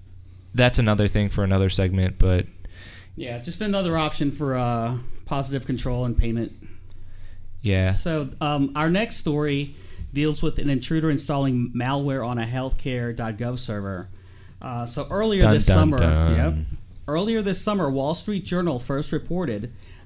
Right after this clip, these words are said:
Speaker 2: that an intruder was able to install malware on the Obamacare online marketplace.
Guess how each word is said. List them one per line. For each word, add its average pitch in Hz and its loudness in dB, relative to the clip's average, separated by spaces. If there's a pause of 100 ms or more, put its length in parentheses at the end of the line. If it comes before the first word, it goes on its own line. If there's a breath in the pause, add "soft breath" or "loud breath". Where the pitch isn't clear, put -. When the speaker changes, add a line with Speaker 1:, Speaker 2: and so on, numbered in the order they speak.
Speaker 2:
that 131 0
an 127 0
intruder 147 0
was 151 0
able 135 0
to 135 0
install 127 -2
malware 131 0
on 127 -2
the 120 -2
Obamacare 135 -2
online 131 -2
marketplace. 117 -6